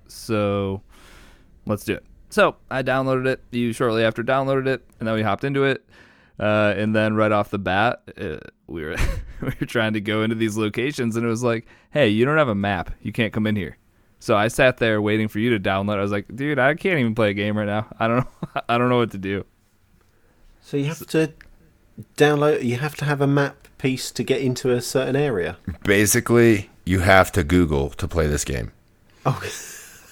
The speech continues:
Speaker 3: And I,
Speaker 1: It's,
Speaker 3: I even
Speaker 1: it's
Speaker 3: verified
Speaker 1: complex,
Speaker 3: that.
Speaker 1: yeah.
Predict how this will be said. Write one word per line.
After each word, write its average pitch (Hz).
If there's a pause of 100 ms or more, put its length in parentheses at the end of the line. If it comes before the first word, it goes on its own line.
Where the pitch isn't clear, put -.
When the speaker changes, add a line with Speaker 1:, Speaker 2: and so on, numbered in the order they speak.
(160)
Speaker 3:
And 90
I, 92
Speaker 1:
It's, 101
Speaker 3:
I 107
even 98
Speaker 1:
it's 78
Speaker 3:
verified 82
Speaker 1:
complex, -
Speaker 3:
that. 95
Speaker 1:
yeah. 101